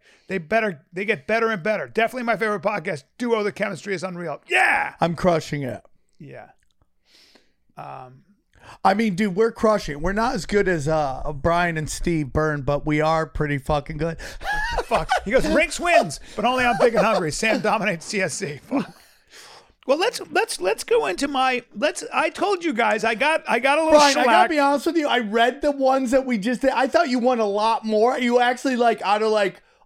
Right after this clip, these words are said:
Speaker 2: a hundred and four comments, like, five of them said you won. So I was like, "That's pretty good for Brian." So I was gonna give you the win last week.
Speaker 1: I, I got you. Well,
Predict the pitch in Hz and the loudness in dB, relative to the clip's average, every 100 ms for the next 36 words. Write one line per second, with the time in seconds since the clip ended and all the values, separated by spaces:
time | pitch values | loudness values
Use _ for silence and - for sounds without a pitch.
0 | - 202 - 233 247 277 285 254 214 175 | 0 0 2 0 0 0 0 0 -4 -6
1 | - 214 208 214 208 202 202 214 233 247 | -4 0 2 0 -2 -2 -2 0 -2 -2
2 | - - - - 196 - - - 214 226 | -6 -16 -4 0 0 -2 -6 2 4 4
3 | 220 208 185 160 190 165 180 165 180 190 | 2 0 -2 0 0 2 -2 0 0 0
4 | 226 196 _ - 185 202 208 202 190 147 | -2 -8 _ -4 0 2 0 -2 -2 -2
5 | 240 262 262 240 214 160 190 165 147 151 | 0 0 -2 -2 -2 -2 -4 -4 -6 -4
6 | 151 139 127 120 - - - 190 175 - | -4 -4 -6 -10 -14 -6 2 2 2 0
7 | 202 233 185 208 180 180 175 170 180 165 | -2 0 -2 -2 -2 -4 -4 -2 -4 -4
8 | 143 - 160 139 127 - 135 147 175 190 | -8 -6 -4 -4 -6 -8 -8 -6 -6 -4
9 | 214 220 - 170 208 214 | -2 -2 -4 -4 -2 -2